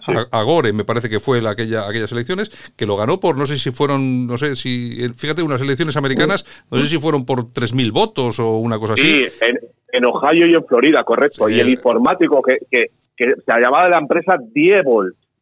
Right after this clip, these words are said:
Speaker 1: me acuerdo,
Speaker 2: Ujú.
Speaker 1: eh, fue a juicio y reconoció que había, eh,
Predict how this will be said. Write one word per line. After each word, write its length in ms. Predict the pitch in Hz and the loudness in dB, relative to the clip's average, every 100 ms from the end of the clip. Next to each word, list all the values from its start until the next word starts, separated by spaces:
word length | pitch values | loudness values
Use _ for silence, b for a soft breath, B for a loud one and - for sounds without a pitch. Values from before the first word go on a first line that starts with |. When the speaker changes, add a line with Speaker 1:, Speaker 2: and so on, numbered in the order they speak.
| - | -6
Speaker 1:
me 100 | 110 | -6
acuerdo, 480 | - 160 156 - - - | 2 2 2 0 -4 -8
Speaker 2:
Ujú. 240 | 135 117 127 | -8 -6 -2
Speaker 1:
eh, 180 | 135 127 | -2 0
fue 200 | 123 147 | 2 2
a 80 | 175 | 2
juicio 640 | - 202 196 190 226 - - | 2 2 2 2 2 2 0
y 100 | 147 | 0
reconoció 640 | 135 127 127 120 - 143 - | 2 2 2 2 2 2 4
que 100 | 147 | 2
había, 440 | 117 123 156 147 120 | 0 0 0 0 0
eh, 360 | 113 107 98 | 2 2 2